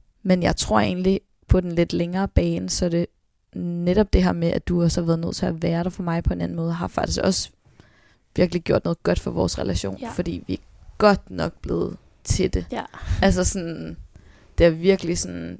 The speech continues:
Speaker 1: og, og det ville jeg på en måde heller ikke have været foruden.
Speaker 2: Nej.
Speaker 1: Altså sådan, så jeg tror også sådan, selvom det har været en hård kamp, så var det godt, vi tog kampen op på en eller anden måde, fordi at vi ligesom også,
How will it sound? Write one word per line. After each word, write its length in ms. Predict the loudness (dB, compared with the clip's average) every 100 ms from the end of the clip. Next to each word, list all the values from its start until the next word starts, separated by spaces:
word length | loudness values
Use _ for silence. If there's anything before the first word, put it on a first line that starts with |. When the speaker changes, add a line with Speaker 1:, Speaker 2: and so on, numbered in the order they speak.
| _
Speaker 1:
og, 80 | -4 -4 -6
og 160 | 4 4
det 100 | 6
ville 120 | 2
jeg 100 | 2
på 60 |
en 80 | 0
måde 200 | 0 0 0
heller 240 | 0 2
ikke 100 | 2
have 80 | 2
været 160 | 2 0
foruden. 420 | -4 -2 0 0
Speaker 2:
Nej. 100 | -2
Speaker 1:
Altså 160 | -2 -4
sådan, 280 | -8 -12 -16 _ _ _ _ _
så 140 | -2
jeg 60 | 0
tror 160 | 2 2
også 200 | 2 0
sådan, 320 | -6 -8 -4
selvom 320 | 2 4 4
det 100 | 4
har 140 | 4 2
været 160 | 0
en 60 | 0
hård 260 | 0 0
kamp, 300 | 0 -4 -4
så 160 | -4 -2
var 120 | 0
det 160 | -2 0
godt, 200 | 0 0
vi 60 |
tog 160 | -2 -2
kampen 340 | -2 -4 -4
op 200 | -4 2
på 80 | 4
en 40 | 4
eller 140 | 2
anden 100 | -8
måde, 100 | -8
fordi 360 | -6 -6 -8 -12 _ _ _ _ _ _
at 140 | -4 -2
vi 100 | 0
ligesom 320 | 0 0 0
også, 280 | 0 -2